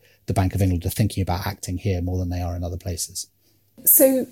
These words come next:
Speaker 2: Chris, do you think, obviously we got readied, if you will,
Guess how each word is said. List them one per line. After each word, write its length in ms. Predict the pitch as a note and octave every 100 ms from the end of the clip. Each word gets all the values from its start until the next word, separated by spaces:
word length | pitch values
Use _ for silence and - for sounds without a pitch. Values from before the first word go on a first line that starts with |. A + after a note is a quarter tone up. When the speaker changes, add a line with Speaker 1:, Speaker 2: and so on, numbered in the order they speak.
| -
Speaker 2:
Chris, 320 | - B3+ -
do 100 | D4+
you 80 | D4+
think, 460 | D4 B3 - - -
obviously 360 | G#3 - G#3
we 320 | F3 F3+ F3+ -
got 480 | F#3+ - - - - G3+
readied, 680 | F#3 G3 F#3+ F#3+ F3 E3+
if 180 | F#3 -
you 160 | F#3 F3
will, 420 | E3+ E3 E3+